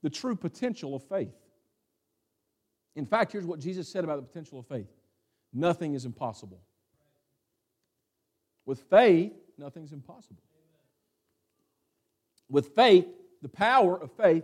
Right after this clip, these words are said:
is limited only by the power of God and the will of God. The power of faith is limited only by the power and will of God. And the Bible said, "Is anything too hard for God?"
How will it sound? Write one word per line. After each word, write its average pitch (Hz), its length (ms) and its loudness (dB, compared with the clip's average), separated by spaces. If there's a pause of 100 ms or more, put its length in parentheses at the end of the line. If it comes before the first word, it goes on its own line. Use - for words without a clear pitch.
is 127 120 -18
limited 160 440 -8
only 151 320 -6
by 135 100 -12
the 131 80 -14
power 131 380 -20
of 120 120 -20
God 139 320 -20 (1000)
and 139 160 -8
the 127 60 0
will 123 260 0
of - 140 -18
God. 82 80 -20 (1400)
The - 60 -16
power 254 440 8
of 190 160 0
faith 185 360 4
is 131 120 -14
limited 175 420 -10
only 170 360 -6
by 147 180 -2
the 131 80 -4
power 143 560 -8 (360)
and 135 240 -12
will 143 460 -2
of 123 180 -16
God. 156 320 2 (300)
And 185 120 4
the 170 40 0
Bible 180 260 8
said, 170 380 8
"Is 165 220 8
anything 151 440 -6
too 151 200 -14
hard 123 240 -12
for 113 120 -20
God?" 101 360 -20